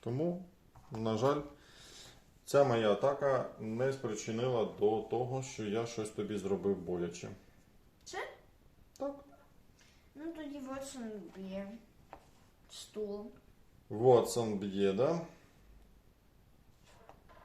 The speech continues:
Speaker 1: Так. Угу. Добре.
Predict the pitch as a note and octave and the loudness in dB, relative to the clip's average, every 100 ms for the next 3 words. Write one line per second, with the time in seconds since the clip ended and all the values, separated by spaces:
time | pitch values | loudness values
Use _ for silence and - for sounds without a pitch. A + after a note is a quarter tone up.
0 | - - - - - - - - - - | -20 -20 -20 -20 -20 -20 -20 -20 -20 -20
1 | - - A#2 A#2+ A2+ A2 G#2 G2 - - | -20 -2 4 8 8 8 6 2 -4 -18
2 | - - - - - G#2+ G#2+ G#2 G2 F#2+ | -20 -20 -20 -18 -12 -10 -8 -2 -2 -4
3 | - - - - - - - - - - | -10 -20 -20 -20 -20 -20 -20 -20 -20 -20
4 | - - - - - - - - - - | -20 -20 -20 -20 -20 -20 -20 -20 -20 -20
5 | - - - - - - - - - - | -20 -20 -20 -20 -20 -20 -20 -20 -14 10
6 | C4 A2 F#2 | 10 10 6